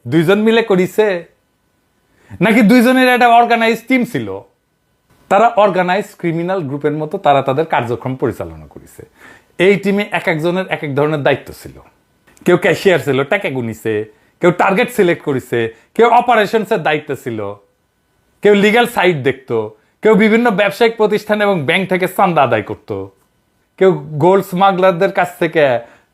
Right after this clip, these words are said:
মাসে মাসে মাসোয়ারা নিত। কেউ সাপ্লায়ারদের সাথে কমিউনিকেশন রাখতো, কেউ আইসিটি এক্সপার্টদের সাথে যোগাযোগ রাখতো, কেউ হুন্ডি করার লোকজনদের ম্যানেজ করতো, কেউ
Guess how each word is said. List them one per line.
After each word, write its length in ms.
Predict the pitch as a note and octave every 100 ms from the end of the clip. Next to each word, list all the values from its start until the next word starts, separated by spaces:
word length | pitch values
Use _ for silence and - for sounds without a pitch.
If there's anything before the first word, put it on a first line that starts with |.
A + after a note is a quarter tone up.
| -
মাসে 380 | D3+ E3 E3 G#3
মাসে 260 | F#3 E3+ F3+
মাসোয়ারা 500 | D3 C#3+ E3 D3 B2+
নিত। 380 | A2 F#2 G#2 G2 _ _ _ _ -
কেউ 100 | G#3 G3+
সাপ্লায়ারদের 520 | G3 G#3+ A3 F#3+ G#3+ G#3+
সাথে 140 | G#3 A3
কমিউনিকেশন 500 | G#3+ G3 E3+ D#3 E3 C#3
রাখতো, 280 | B2 - A#2 G#2+ - _ _ _
কেউ 140 | G3+ G#3 G#3+ E3
আইসিটি 320 | E3+ G#3 G3+ F#3+
এক্সপার্টদের 400 | F3+ G3 F3+ G3
সাথে 140 | G3+ G3+
যোগাযোগ 300 | A3+ F#3+ E3 C#3+
রাখতো, 180 | C3 - B2
কেউ 120 | F3 C#3+
হুন্ডি 220 | E3+ F3 F3
করার 180 | E3 D#3+ D#3+
লোকজনদের 400 | D3 D#3 D#3 D#3 - _ -
ম্যানেজ 220 | D#3+ F#3+ -
করতো, 260 | A#2 - G2 F#2+ - _ _ -
কেউ 120 | G#3+